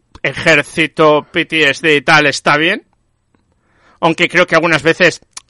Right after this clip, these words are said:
est-, no que me parezca mal que lo metan y que lo metan todo, pero que es como muy seguido. Es, tío, tienes cuarenta minutos, puedes esparcirlo un poco más en los cuarenta minutos.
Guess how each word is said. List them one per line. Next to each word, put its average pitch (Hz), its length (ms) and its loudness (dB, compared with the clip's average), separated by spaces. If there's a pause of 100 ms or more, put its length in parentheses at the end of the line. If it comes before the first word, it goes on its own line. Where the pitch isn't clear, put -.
(720)
est-, - 340 -4 (640)
no 226 300 4
que 233 100 0
me 220 120 2
parezca 180 300 -2
mal 175 160 -2
que 180 100 -4
lo 170 80 -2
metan 226 460 -4
y 151 80 -14
que 156 120 -2
lo 147 100 4
metan 170 380 0
todo, 208 400 -2
pero 135 240 -4
que 165 100 -2
es 170 120 -2
como 175 520 0
muy 170 220 -6
seguido. 147 560 -2 (180)
Es, - 300 -12
tío, 156 300 0
tienes 151 300 -4
cuarenta 151 320 -2
minutos, 156 420 -4
puedes 147 340 -2
esparcirlo 135 460 -8
un 113 80 -10
poco 123 220 -6
más 143 200 -2
en 117 80 -10
los - 80 -16
cuarenta 107 360 -8
minutos. - 500 -20